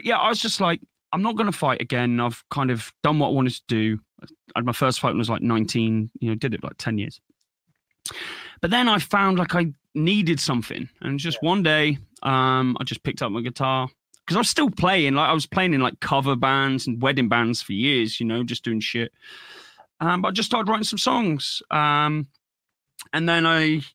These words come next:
Speaker 1: just wanted just to do just an original band, do a few gigs, nothing spectacular. My dream was just to be able to play at just, like, a little blues festival, play to a hundred people, and I, like,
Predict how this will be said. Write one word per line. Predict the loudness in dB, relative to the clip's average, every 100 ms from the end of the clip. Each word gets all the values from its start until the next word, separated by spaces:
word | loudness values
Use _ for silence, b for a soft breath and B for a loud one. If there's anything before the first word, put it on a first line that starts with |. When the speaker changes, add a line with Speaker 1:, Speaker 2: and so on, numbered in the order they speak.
| _ _
Speaker 1:
just | -8 -6 -2
wanted | 2 2 0
just | -4 -6
to |
do | -2 0 0 -2
just | -6 -6
an | -2
original | -2 -2 -2 -2
band, | 0 2 2 0 -4 -14 _ _ -4
do | -2
a | -2
few | -2 -2 -2
gigs, | -2 -2 -2 -8 -10 -12 _ _ _
nothing | -6 -6 -4 -2 -2 -4 -6 _ _ _ _ _ -20 -10
spectacular. | -6 -4 -4 -2 -2 -2 0 0 B B B -2
My | 0
dream | 0 0 0 2
was | 0
just | -2 -4 -2
to | -2 -2 -4 _ B B B B
be | 0
able | 0
to | 2
play | 2 0
at | 0
just, | -2 -4
like, | -4 -4
a | -4
little | -2 -2
blues | 0 2 2 0
festival, | 0 -2 -2 -2 0 0
play | 0 -2
to | -2 -2
a |
hundred | 0 0 0 0
people, | -2 0 -2 -2
and | -2 -2
I, | -2
like, | -2 -4